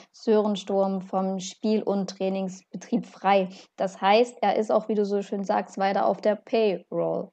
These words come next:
Also er muss arbeitsrechtlich,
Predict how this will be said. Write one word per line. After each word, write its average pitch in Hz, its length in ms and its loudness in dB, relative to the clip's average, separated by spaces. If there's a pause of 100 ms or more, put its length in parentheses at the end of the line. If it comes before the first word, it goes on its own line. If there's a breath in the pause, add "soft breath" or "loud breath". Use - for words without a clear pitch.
Also 180 440 -2 (1600 soft breath)
er 190 100 4
muss 214 440 2
arbeitsrechtlich, 220 840 0